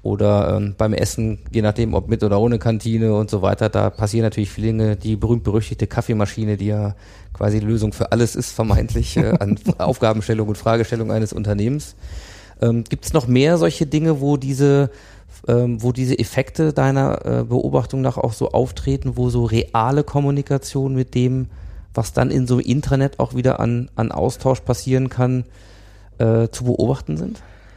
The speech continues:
Speaker 2: Eigentlich überall, aber ein, mein Lieblingsbeispiel ist zum Beispiel, ähm, du sagtest gerade von diesem Mittelständler, fünfhundert Angestellte, äh, drei verschiedene Standorte. Zwischendurch müssen die immer zwischen den Standorten hin und her fahren,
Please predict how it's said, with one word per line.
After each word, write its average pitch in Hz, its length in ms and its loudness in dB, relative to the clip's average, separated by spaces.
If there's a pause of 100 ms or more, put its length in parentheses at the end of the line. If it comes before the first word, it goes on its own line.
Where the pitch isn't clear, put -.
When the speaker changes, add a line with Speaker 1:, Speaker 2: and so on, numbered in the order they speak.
(720)
Speaker 2:
Eigentlich 135 380 2
überall, 123 540 0
aber 120 260 0
ein, 127 260 0
mein 117 240 2
Lieblingsbeispiel 147 760 2
ist 135 120 -8
zum 123 140 -2
Beispiel, 127 500 -2
ähm, 120 600 -6
du 123 100 2
sagtest 139 320 2
gerade 131 320 2
von 120 160 0
diesem 113 400 0
Mittelständler, 160 500 0
fünfhundert 120 460 2
Angestellte, 123 1040 0
äh, 107 60 -2
drei 117 160 2
verschiedene 110 280 0
Standorte. 131 540 -2 (400)
Zwischendurch 156 540 2
müssen 147 200 2
die 131 140 0
immer 131 160 -2
zwischen 117 220 0
den 104 80 2
Standorten 104 340 -2
hin 101 140 2
und 92 80 0
her 87 100 2
fahren, 80 220 -6